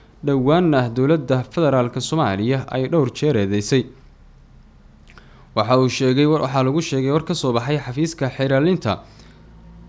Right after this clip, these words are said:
markuu uu dhageystay, eh, tala soo jeedinta, eh, waa baaritaanada iyo weliba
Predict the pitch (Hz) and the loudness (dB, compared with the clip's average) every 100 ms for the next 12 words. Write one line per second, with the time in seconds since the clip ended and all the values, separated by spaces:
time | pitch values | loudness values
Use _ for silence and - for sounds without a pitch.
0 | - - - 185 185 160 156 151 139 135 | -20 -16 -2 -2 0 2 4 4 4 4
1 | 135 131 160 156 156 143 135 - 147 135 | 2 0 2 4 4 2 -2 -2 0 2
2 | 135 131 131 123 135 135 165 170 175 131 | 2 0 0 -2 0 0 2 0 0 0
3 | 123 127 113 - - - - - 139 127 | 2 -2 -8 -16 -20 -20 -14 -4 -2 -2
4 | - - 139 131 127 123 131 131 131 131 | -8 -4 4 6 8 6 2 2 2 4
5 | 131 143 139 165 117 107 123 160 143 | 0 0 0 2 2 2 2 2 0